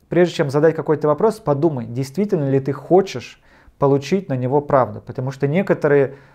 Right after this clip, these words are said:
знаете, такие мазохистичные женщины, они начинают спрашивать детали, в каких позах это было,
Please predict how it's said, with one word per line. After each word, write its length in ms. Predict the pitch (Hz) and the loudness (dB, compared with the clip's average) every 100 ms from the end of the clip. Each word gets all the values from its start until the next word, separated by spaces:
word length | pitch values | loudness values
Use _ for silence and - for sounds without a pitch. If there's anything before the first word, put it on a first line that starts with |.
| - - | -20 -4
знаете, 260 | 139 147 127 | -2 -2 -2
такие 240 | 127 120 | -6 -4
мазохистичные 1080 | 127 139 143 151 165 - 180 - - 135 127 | 0 0 0 -2 -4 -2 -2 -4 -8 -6 -4
женщины, 480 | 120 196 233 - 120 | 2 2 2 -8 -8
они 220 | 120 139 | -6 -6
начинают 340 | 135 160 135 | -4 -2 -2
спрашивать 460 | - 147 147 151 135 | 0 0 0 -2 2
детали, 580 | 170 170 135 123 117 117 | 0 4 4 4 0 -6
в 80 | |
каких 380 | - - 175 - | -8 -4 -4 -2
позах 380 | - 165 151 156 | 2 4 4 -2
это 200 | 151 156 | -2 -2
было, 380 | 135 135 123 | 0 -2 -2